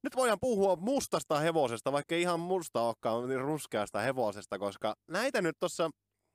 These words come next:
tuli teistattua. Valitettavasti en ihan malttanut pitää tähän mestaruussarjan osakilpailuun asti itteni aisoissa. Ja herra jumala,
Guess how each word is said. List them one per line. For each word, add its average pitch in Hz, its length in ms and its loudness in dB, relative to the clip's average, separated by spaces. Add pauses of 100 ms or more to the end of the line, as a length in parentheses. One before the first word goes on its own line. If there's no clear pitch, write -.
(400)
tuli 214 200 -8
teistattua. 123 600 -2
Valitettavasti 123 580 -2
en 120 80 0
ihan 113 160 0
malttanut 104 420 -2
pitää 95 280 -4
tähän 87 220 -4
mestaruussarjan 87 540 -6
osakilpailuun 90 720 -6
asti 90 220 -10
itteni 85 320 -6
aisoissa. 95 520 -6
Ja 82 80 -8 (720)
herra 143 460 0 (1000)
jumala, 135 600 2